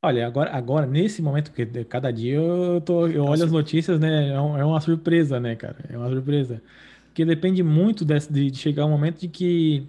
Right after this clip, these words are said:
Speaker 1: de, de que algo surja e escancare o que realmente tá por trás dessa política toda aí,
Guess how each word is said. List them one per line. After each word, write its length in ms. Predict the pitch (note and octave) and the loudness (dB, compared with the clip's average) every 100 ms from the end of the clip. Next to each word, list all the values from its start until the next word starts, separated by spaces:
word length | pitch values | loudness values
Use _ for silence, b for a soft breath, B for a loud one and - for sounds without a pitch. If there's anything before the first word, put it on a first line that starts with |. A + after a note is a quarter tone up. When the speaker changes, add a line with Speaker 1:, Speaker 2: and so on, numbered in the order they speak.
| - | -12
Speaker 1:
de, 220 | D3 C3+ | -8 -8
de 140 | B2 B2+ | -6 -8
que 360 | - C#3+ C#3 C#3+ | -4 -2 0 -2
algo 540 | C#3 B2+ C#3+ F3 E3 | -6 -6 -2 0 -2
surja 440 | D3+ - E3 F#3 G3 | -4 0 2 2 0
e 20 | |
escancare 680 | - - F3 D3+ D#3 E3+ | -2 -2 -2 0 0 2
o 60 | F#3 | 2
que 140 | F#3 | 2
realmente 360 | E3 F3 E3+ E3+ | 0 0 -2 -4
tá 140 | F#3 | -4
por 140 | E3 F3 | -2 -4
trás 260 | D3+ D#3+ | -2 -2
dessa 180 | E3+ D#3 | 0 -4
política 480 | D#3 E3+ D3 D3 E3+ | -4 0 0 0 -4
toda 260 | D#3+ D#3+ C3+ | -2 -2 -2
aí, 340 | C3 C#3+ D3 | -2 -2 -4